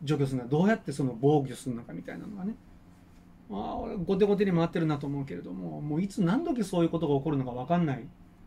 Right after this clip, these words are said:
世の中だよね。また、ほら、あの、いろんな値上げだとか、ね、ウクライナ情勢とかもどうなのか分かんないし、僕も、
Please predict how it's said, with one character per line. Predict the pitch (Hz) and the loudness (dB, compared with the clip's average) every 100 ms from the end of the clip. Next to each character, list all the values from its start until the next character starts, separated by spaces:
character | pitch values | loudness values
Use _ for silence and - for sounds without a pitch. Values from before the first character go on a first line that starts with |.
| - - - - - - | -20 -20 -20 -20 -20 -4
世 | 143 147 | 0 2
の | |
中 | 147 139 127 | 2 0 -4
だ | |
よ | - | -6
ね。 | 160 180 | -4 0
ま | 165 139 | 0 0
た、 | 151 | 0
ほ | 143 | 2
ら、 | 139 127 - - 160 | 0 0 -8 -16 -10
あ | 131 | -4
の、 | 127 127 127 - - - - - - - - - - | -2 -2 -4 -12 -20 -20 -20 -20 -20 -20 -20 -20 -10
い | 196 | -2
ろ | 151 143 | 0 4
ん | |
な | 139 143 | 4 4
値 | 135 | 4
上 | 135 | 4
げ | 131 | 4
だ | 139 135 | 2 0
と | 131 | -2
か、 | 127 120 113 - - - | -2 -4 -6 -18 -14 0
ね、 | 202 156 | 4 4
ウ | 160 139 | 2 -2
ク | 147 | 2
ラ | 135 | 2
イ | |
ナ | 131 | 2
情 | 127 135 | 2 0
勢 | 131 127 | 0 -4
と | 120 | -4
か | 120 | -6
も | 117 | -2
ど | 135 | 0
う | 143 | 2
な | |
の | 127 | 0
か | 120 | -4
分 | 120 | -4
か | 131 | -4
ん | 123 | -4
な | 117 | -8
い | |
し、 | 117 143 | -10 -4
僕 | 147 143 | -2 2
も、 | 135 | 0